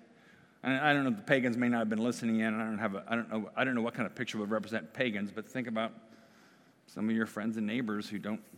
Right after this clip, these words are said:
follow Jesus. And, and pagan isn't like a derogatory term, it's just a reality term. He says, "Don't pray like them," 'cause they, when they pray, they just repeat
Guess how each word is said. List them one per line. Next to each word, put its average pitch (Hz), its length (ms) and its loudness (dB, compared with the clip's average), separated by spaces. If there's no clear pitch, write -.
follow 110 200 -4
Jesus. 104 600 -6
And, 87 140 -8
and 90 200 -8
pagan 127 300 -2
isn't 107 220 -6
like 104 160 -6
a 98 40 -8
derogatory 95 800 -6
term, 107 200 -6
it's 92 100 -10
just - 140 -16
a 120 40 -6
reality 101 460 -6
term. 92 360 -10
He 175 80 -6
says, 175 160 2
"Don't 262 260 2
pray 226 220 2
like 165 280 0
them," 175 280 4
'cause 127 260 0
they, 202 220 4
when 143 160 4
they 202 180 6
pray, 202 420 6
they 170 200 6
just 240 260 2
repeat 190 580 4